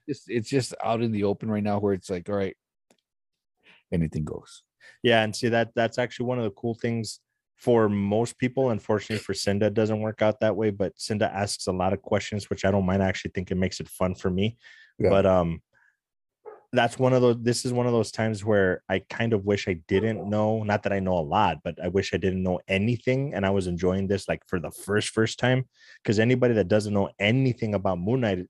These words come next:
Speaker 2: is totally confused. Like, what the fuck is going on? I know that he has multiple personalities. So that's what's going on. He's, he knows that he's gonna sleepwalk and go do some shit, which he's trying to prevent.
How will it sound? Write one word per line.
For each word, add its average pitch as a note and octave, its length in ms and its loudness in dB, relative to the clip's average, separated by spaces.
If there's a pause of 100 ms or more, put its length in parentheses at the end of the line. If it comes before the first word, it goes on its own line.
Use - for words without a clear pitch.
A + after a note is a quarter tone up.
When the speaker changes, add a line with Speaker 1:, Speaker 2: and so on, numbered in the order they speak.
(100)
Speaker 2:
is F2 160 -4
totally A#2+ 340 0
confused. F#2 420 -4
Like, F#2 120 -4
what F#2+ 100 -10
the G#2 80 -4
fuck - 300 -6
is G2 80 -6
going G2+ 240 2
on? G#2+ 160 -2 (280)
I C#3+ 220 4
know G2 280 4
that F#2 160 2
he G2+ 140 -2
has F2 380 -2
multiple F2+ 460 -6
personalities. F2+ 760 0
So F2+ 80 -2
that's F2 400 -4
what's - 180 -2
going E2 320 -2
on. G#2 240 2
He's, E2+ 280 -10 (500)
he G#2+ 320 0
knows G2+ 360 4
that F2 120 0
he's E2+ 220 -6
gonna F2 160 0
sleepwalk F2 600 -2
and E2+ 120 -4
go E2+ 120 0
do E2 180 -2
some E2+ 200 -8
shit, E2 300 -2
which F2 140 -4
he's D#2+ 160 -6
trying F2 260 0
to D#2 40 -4
prevent. F#2 500 0